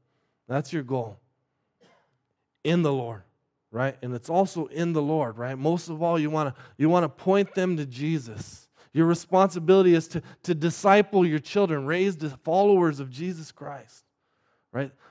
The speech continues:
Those who, who love Jesus, right? Who live all of life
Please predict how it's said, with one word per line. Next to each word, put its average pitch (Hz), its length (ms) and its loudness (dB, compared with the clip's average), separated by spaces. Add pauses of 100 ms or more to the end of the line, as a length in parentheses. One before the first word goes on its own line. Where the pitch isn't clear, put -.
(140)
Those 170 280 0
who, 185 160 0 (140)
who 180 140 6
love 170 420 4
Jesus, 110 640 -12 (1700)
right? 117 220 -10
Who 135 180 -6
live 156 220 2
all 170 320 2
of 160 80 0
life 185 420 2